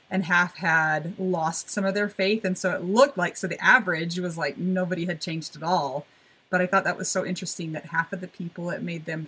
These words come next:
feel more connected to their God or their spirituality, and half the people, it had pulled them away from that. So I always think it's interesting that it can go really either way, and I don't think it's odd either way either. I can see how it can happen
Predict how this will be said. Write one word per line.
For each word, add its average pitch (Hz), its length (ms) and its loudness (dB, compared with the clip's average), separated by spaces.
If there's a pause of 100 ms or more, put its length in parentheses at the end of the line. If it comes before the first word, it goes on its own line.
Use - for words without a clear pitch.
feel 151 240 -6
more 170 440 -2
connected 170 460 -6
to 175 80 -10
their 165 180 -4
God 156 280 -4
or 160 60 -6
their 160 120 -8
spirituality, 151 720 -6
and 151 120 -8
half 160 160 -6
the 156 60 -14
people, 156 300 -10
it 151 80 -8
had 151 160 -12
pulled 156 180 -14
them 151 140 -10
away 147 200 -6
from 156 180 -10
that. 147 200 -6
So 156 220 -6 (420)
I 185 60 2
always 196 180 2
think 208 160 0
it's - 140 -4
interesting 185 460 -2
that 170 100 -2
it - 80 -6
can 175 140 -4
go 175 180 -2
really 165 420 -8
either 170 300 -4
way, 160 300 -4
and 214 100 0
I 185 80 0
don't 175 200 -4
think 175 160 -6
it's - 220 -8
odd 165 460 0
either 175 260 0
way 165 140 -4
either. 185 320 -2
I 147 80 0
can 151 180 -10
see 165 180 -8
how 156 200 -8
it - 120 -8
can 151 140 -10
happen 160 380 -6